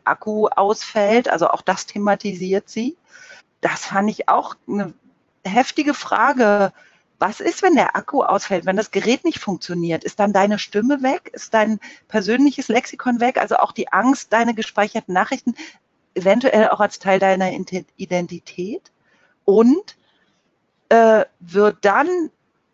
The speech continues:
und da kommen die Körper auch wieder ins Spiel, die Imke vorhin auch hatte,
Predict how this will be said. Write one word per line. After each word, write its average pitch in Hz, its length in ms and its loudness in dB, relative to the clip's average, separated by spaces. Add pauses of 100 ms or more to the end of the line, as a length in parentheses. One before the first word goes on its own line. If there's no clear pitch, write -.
(120)
und 196 160 -4
da 196 80 2
kommen 208 200 -2
die 208 60 -4
Körper 269 540 2
auch - 160 -4
wieder 180 240 -6
ins 170 140 -10
Spiel, 202 260 -6
die 208 140 -6
Imke 269 280 -2
vorhin 185 380 -4
auch - 260 -4
hatte, 190 380 -10